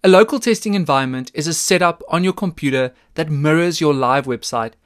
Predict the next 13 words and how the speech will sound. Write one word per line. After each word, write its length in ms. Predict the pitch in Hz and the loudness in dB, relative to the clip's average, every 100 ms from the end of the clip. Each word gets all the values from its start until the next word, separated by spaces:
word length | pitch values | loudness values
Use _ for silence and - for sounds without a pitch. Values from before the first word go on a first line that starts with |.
| _ - | _ -6
but 140 | - | -6
runs 360 | 135 147 151 151 | 2 2 2 -2
entirely 680 | - 151 - 139 147 147 - - | -6 -6 -2 0 0 -4 -8 0
offline. 600 | 151 - 123 110 101 120 _ _ _ _ _ _ - | 0 2 -4 -2 -4 -10 _ _ _ _ _ _ -2
It 140 | 196 - | 0 0
acts 380 | 208 - - - | -2 -4 -12 -8
as 140 | 170 165 | -6 -4
a 60 | |
buffer 440 | 123 131 131 - 117 | 0 0 0 -4 -8
between 320 | 123 - 151 | -8 -6 -2
your 120 | 135 | -2
live 260 | 131 151 - | 0 0 -2
site 420 | - 185 180 | -2 -2 -2